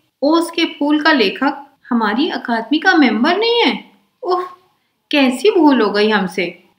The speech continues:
कितना बड़ा कवि, कैसी अंधेरी गुमनामी में दबा पड़ा है।" बेचारा आदमी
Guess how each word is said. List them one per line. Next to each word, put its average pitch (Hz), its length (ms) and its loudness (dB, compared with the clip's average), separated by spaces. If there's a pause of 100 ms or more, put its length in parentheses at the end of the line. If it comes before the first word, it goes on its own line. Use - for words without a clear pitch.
कितना 190 380 -8
बड़ा 180 280 0
कवि, 180 340 -8 (840)
कैसी 220 600 -4
अंधेरी 180 520 -2
गुमनामी 185 580 -4
में 214 180 -4
दबा 226 220 2
पड़ा 254 220 0
है।" 294 380 2 (420)
बेचारा 175 500 -10
आदमी 147 460 -10